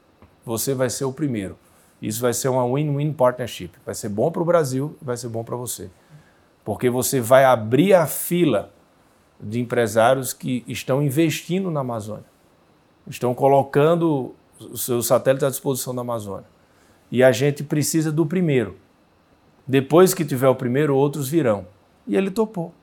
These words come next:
Ele enxergou isso. Ele já, ele já tem investimento em,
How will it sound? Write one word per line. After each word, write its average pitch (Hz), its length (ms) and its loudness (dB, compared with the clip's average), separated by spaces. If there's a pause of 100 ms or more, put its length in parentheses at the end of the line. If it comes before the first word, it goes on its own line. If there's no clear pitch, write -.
(200)
Ele 123 140 -4
enxergou 139 480 2
isso. 110 160 0
Ele 113 80 -2
já, 107 280 6 (200)
ele 113 100 -2
já 120 180 4
tem 120 200 -2
investimento 113 680 -6
em, 104 240 -12